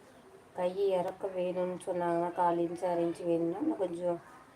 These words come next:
மேலே ஏத்தி வச்சுக்கலாம். அப்படி இல்லை, இதே அளவுன்னா போதும், இதே அளவு போதும்னா, அப்படியே மடிச்சு சுருக்கம் இல்லாம,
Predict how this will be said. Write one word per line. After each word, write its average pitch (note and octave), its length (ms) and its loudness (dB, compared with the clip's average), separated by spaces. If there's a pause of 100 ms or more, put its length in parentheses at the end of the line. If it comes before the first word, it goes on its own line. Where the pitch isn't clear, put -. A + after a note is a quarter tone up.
(240)
மேலே F3 260 2
ஏத்தி E3+ 280 0
வச்சுக்கலாம். E3+ 360 -4
அப்படி E3+ 280 -2
இல்லை, F3 360 0
இதே F3 220 0
அளவுன்னா E3+ 460 0 (140)
போதும், F3 520 -2
இதே F3+ 160 0
அளவு E3+ 380 0
போதும்னா, E3 380 0
அப்படியே E3+ 420 -4 (680)
மடிச்சு E3+ 360 -4 (120)
சுருக்கம் G3+ 440 -6
இல்லாம, D#3+ 480 -2